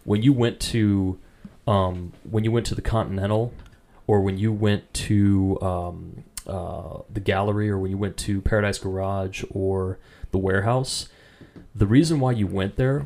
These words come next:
was because you knew that D J might play something like Funky Town,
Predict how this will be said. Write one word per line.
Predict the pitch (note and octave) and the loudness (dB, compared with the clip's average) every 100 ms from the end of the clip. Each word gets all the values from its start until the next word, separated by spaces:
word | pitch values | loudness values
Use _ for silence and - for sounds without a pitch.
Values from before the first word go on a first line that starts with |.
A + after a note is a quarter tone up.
| - | -2
was | A2 - | -2 -2
because | G#2+ A#2 A2 G2 C#2 | -2 2 2 0 -6
you | G2+ A#2+ D#3+ | -4 0 2
knew | C#3+ C3+ G2+ F#2+ E2+ _ _ _ _ _ _ A2+ | 2 2 0 -2 -6 _ _ _ _ _ _ 2
that | A#2 | 2
D | D#3 | 2
J | E3+ D#3+ | 4 4
might | G#2+ G#2+ | 4 2
play | - G2+ | 2 0
something | - G#2 G2 | 0 -4 -6
like | F2+ | -8
Funky | - G2 G2+ C3 | -2 0 0 -2
Town, | C#3+ D3 | 0 -2